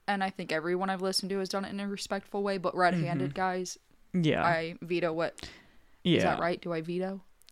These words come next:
Speaker 1: Does that
Speaker 2: Uh, if
Speaker 1: mean
Speaker 2: you
Speaker 1: agree?
Speaker 2: veto something, you mean,
Speaker 1: Yeah,
Speaker 2: that means
Speaker 1: never
Speaker 2: you
Speaker 1: mind.
Speaker 2: cancel it. <laughs>
Speaker 1: I
Speaker 2: You
Speaker 1: agree with
Speaker 2: should.
Speaker 1: what Jen said.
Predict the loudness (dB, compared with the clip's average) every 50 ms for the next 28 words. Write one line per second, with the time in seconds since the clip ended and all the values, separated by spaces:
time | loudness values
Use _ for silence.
0 | _ -18 -4 2 4 4 6 6 6 4 4 4 6 6 8 10 10 10 10 8
1 | 4 4 4 4 2 2 2 2 4 4 4 4 4 4 4 4 4 4 4 4
2 | 6 6 6 4 6 4 4 4 6 6 4 4 4 2 2 2 2 2 10 10
3 | 10 10 10 6 2 0 -2 -4 -6 -4 4 6 8 10 10 12 12 10 8 8
4 | 4 2 6 6 6 6 6 6 6 6 6 6 4 2 0 0 4 8 8 8
5 | 8 6 4 4 4 6 6